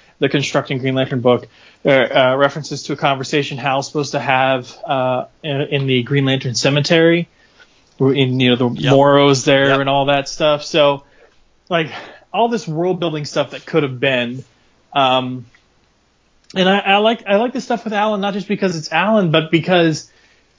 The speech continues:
Speaker 1: as much as people praise Man of Steel for being a first contact story, Green Lantern is, uh, of all of them, really should be the first contact story. Because,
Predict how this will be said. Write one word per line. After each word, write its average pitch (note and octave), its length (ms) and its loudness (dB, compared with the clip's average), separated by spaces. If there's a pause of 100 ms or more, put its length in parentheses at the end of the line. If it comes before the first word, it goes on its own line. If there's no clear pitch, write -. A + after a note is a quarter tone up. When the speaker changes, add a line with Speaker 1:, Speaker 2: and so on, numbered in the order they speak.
(720)
Speaker 1:
as F#3 200 4
much C4+ 180 4
as D#4 100 2
people A#3+ 280 4
praise F#3+ 520 2
Man E3 260 -2
of C#3+ 100 -6
Steel E3 760 0 (380)
for - 260 0
being E3 320 2
a D3+ 60 -4
first D#3+ 380 -2
contact D3+ 560 -4
story, C3 460 -2
Green G3 380 2
Lantern F3+ 580 0
is, C#3+ 320 -2
uh, E3 140 2
of G3 260 4
all F3+ 320 4
of C#3+ 120 0
them, C#3+ 260 -6
really A#3+ 260 0
should G#3 380 0
be C3+ 140 2
the B2+ 120 -6
first C3+ 300 -8
contact A#2+ 540 -6
story. A#2+ 440 -12 (800)
Because, A3 600 4